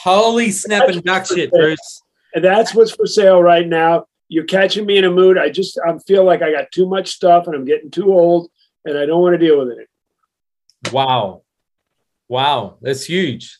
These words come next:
Speaker 1: The Dumble, the Pro Reverb. Wow, the Dumble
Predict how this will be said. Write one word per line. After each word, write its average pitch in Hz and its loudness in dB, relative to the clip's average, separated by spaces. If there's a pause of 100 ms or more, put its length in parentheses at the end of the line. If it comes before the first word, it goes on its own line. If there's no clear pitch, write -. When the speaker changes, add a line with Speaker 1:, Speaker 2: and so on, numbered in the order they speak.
Speaker 1:
The 135 -6
Dumble, 156 -4
the 156 -10
Pro 156 -4
Reverb. 156 -8
Wow, 139 -2
the 123 -8
Dumble 165 -4